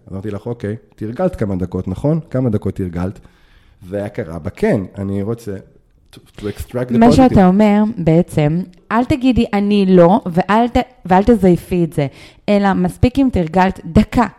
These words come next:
Speaker 2: אחת ביום, זה יותר טוב מאשר זייפת את השעה,
Speaker 1: נכון.
Speaker 2: ויותר, או, או זייפת את הרבע שעה,
Speaker 1: כן.
Speaker 2: ויותר טוב מזה שתגידי, "אני לא יכולה לתרגל בכלל."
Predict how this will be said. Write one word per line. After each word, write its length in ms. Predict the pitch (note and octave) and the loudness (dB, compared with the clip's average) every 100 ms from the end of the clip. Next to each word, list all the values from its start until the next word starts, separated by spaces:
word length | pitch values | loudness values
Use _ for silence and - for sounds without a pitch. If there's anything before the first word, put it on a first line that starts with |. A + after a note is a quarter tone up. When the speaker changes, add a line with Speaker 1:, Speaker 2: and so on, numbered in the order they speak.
| _ - | _ -10
Speaker 2:
אחת 400 | F3+ G3 F#3 E3 | -6 -4 -6 -4
ביום, 460 | D#3+ D3+ F3+ B3+ C#4+ _ _ - | -2 0 -2 -2 -6 _ _ -16
זה 220 | D#3+ E3+ | -6 0
יותר 380 | F#3 F3 B3 A3+ - | 0 2 2 0 -2
טוב 380 | G3+ A3+ C#4 D#4+ _ _ - | 2 2 0 -6 _ _ -8
מאשר 580 | F#3 F3+ F3 A3 G3+ F#3 F3+ - | -2 0 0 0 -2 -4 -10 -10
זייפת 800 | D#3+ D3+ F#3 G3+ F#3 - - - D#3+ | -8 -2 0 2 2 -2 -8 -8 -4
את 140 | D3+ | -2
השעה, 580 | D3+ - E3+ - C#3 D#3 A#3 _ G#2+ | -2 0 0 0 -2 -6 -8 _ -20
Speaker 1:
נכון. 360 | G2+ - F#2+ F2+ - | -18 -18 -18 -18 -4
Speaker 2:
ויותר, 560 | F3 F#3+ F#3 - A#3+ B3 - | 2 4 6 6 6 4 4
או, 200 | F3+ - | 4 4
או 180 | F3+ E3 | 4 4
זייפת 440 | D#3 E3+ F3+ - | 2 2 2 2
את 160 | F#3 D#3+ | 2 2
הרבע 1300 | C#3 C#3 C#3 C#3 C3 C3 - _ - F3 F#3+ E3 | 0 0 0 0 -2 -6 -12 _ -6 2 4 4
שעה, 320 | E3 F#3 F3 B3+ - - | 0 0 0 -2 -6 -16
Speaker 1:
כן. 140 | F2+ D#2+ - - | -16 -16 -18 -4
Speaker 2:
ויותר 460 | G3 G3+ - B3+ C4 | 2 4 6 4 4
טוב 320 | D#4+ E4+ E4 - | 2 0 -4 -2
מזה 380 | A3 G#3+ A3 C4 | 0 4 4 2
שתגידי, 560 | C4+ C4 C4 D#4 D#4 - | 2 0 0 2 0 2
"אני 220 | G#3 G3+ | 2 4
לא 240 | G3 A3 A3 G#3+ | 6 6 6 4
יכולה 320 | - F#3+ F#3+ | 2 2 2
לתרגל 460 | F3+ - E3 E3+ D#3+ | 0 -2 -2 0 0
בכלל." 380 | - D#3+ C#3 | -2 -4 -6